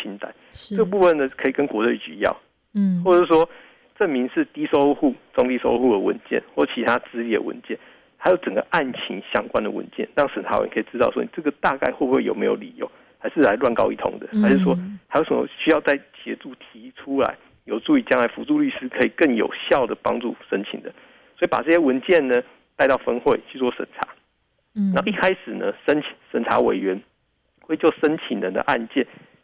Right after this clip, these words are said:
Speaker 1: 及资历的状况跟申请人面谈。
Speaker 2: 嗯。
Speaker 1: 面谈完、收集完资料之后，会有整个三个审查委员会组成一个审查委员会来共同讨论。然后如果过半数认为说这个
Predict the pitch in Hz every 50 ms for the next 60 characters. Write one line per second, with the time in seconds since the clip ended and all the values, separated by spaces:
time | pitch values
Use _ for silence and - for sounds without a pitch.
0 | _ - 127 120 - - 151 156 156 139 113 - - 151 123 120 - - 123 104
1 | - - 135 123 - - 123 117 - - 104 92 104 117 131 - - - - -
2 | - - _ _ _ _ - 220 208 202 185 180 190 202 190 175 - 131 127 123
3 | 120 117 107 110 - - 160 160 - 135 120 113 120 - - 135 139 139 123 117
4 | - 127 123 127 147 135 113 113 - - 101 95 - - - 160 165 170 165 156
5 | 151 120 - - 110 104 - 110 101 95 - 101 95 - - - - - - -
6 | _ _ _ - 165 - - 110 104 107 - - 113 107 120 127 123 - - 95
7 | - - 101 95 98 104 113 - - 139 113 - 139 - - - 160 139 - 120
8 | 117 - - - - - - 92 120 147 151 147 - - - - _ _ _ _
9 | _ _ _ _ _ _ _ - 127 165 170 156 139 - - 180 156 170 156 151
10 | 143 - 160 147 147 131 123 120 123 127 - - 196 143 117